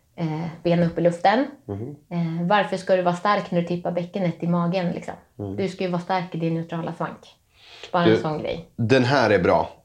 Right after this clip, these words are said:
Speaker 1: Mm.
Speaker 2: Övningar för nyförlösta mammor. Vad ska man hitta på?
Speaker 1: Ja, om man går kursen så får man ju se det.
Speaker 2: Jo, den var snygg. Den var
Speaker 1: <laughs> Ja,
Speaker 2: snygg.
Speaker 1: precis.
Speaker 2: Men inga sit-ups sa du i alla fall. Det ska man
Speaker 1: Nej.
Speaker 2: vara försiktig med.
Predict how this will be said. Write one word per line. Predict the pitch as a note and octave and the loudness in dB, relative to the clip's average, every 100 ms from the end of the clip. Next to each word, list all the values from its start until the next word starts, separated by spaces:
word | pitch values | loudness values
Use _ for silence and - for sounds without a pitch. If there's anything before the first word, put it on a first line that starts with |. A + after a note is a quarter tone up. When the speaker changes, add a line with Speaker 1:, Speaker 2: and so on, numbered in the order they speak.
| _ | _
Speaker 1:
Mm. | G3+ F#3+ | -4 4
Speaker 2:
Övningar | B2+ A#2 A#2 B2 A2 F#2+ | 6 6 4 4 6 4
för | - G#2+ G2 F2+ - _ _ - | 4 4 6 4 -2 _ _ 2
nyförlösta | A2+ G2 E2+ - - G#2+ G2 - G2 | 4 4 2 -4 4 6 6 4 2
mammor. | F#2+ F#2 F#2+ - - _ _ - | 2 2 -2 -4 -16 _ _ -10
Vad | G2+ B2 G#2+ | 2 4 4
ska | - | 2
man | G2+ G2 G2 - | 0 0 -2 -4
hitta | G#2+ G2+ | -6 -6
på? | F#2 G2+ E2+ - _ - _ _ _ - - - - - - - - | -4 -4 -4 -8 _ -20 _ _ _ -14 -14 -14 -20 -20 -20 -20 2
Speaker 1:
Ja, | A3 | 4
om | F#3 | 4
man | G3 | 4
går | G#3 A3 | 2 2
kursen | - G#3 - A#3 | 0 -2 2 2
så | |
får | G#3+ | 4
man | G#3+ G3+ | 2 2
ju | |
se | - - | 0 0
det. | - - - - | 4 4 2 4
Speaker 2:
Jo, | G2 A2 G2+ | 6 6 6
den | F#2+ | 4
var | G2 | 2
snygg. | F2 F2 G#3+ - | -2 -2 -2 -2
Den | - G2 | 0 2
var | |
Speaker 1:
<laughs> | F#3+ | 2
Ja, | |
Speaker 2:
snygg. | F#3 F#3+ | 0 -2
Speaker 1:
precis. | F3+ F3+ | -4 -2
Speaker 2:
Men | E3+ C#3 D3 D#3 | 4 6 6 6
inga | F3 D#3 | 6 6
sit-ups | D3+ D#3+ - C#3 - | 4 2 4 2 2
sa | - G2+ | 2 2
du | F2+ | 0
i | - | -2
alla | F2+ | -4
fall. | A2 A#2+ - - - - | 0 0 -2 -8 -12 -6
Det | G#2 | 2
ska | G#2+ | 6
man | A3 | 6
Speaker 1:
Nej. | A3+ | 6
Speaker 2:
vara | - | 4
försiktig | - G2 - - | 0 0 -2 -6
med. | G#2+ | -4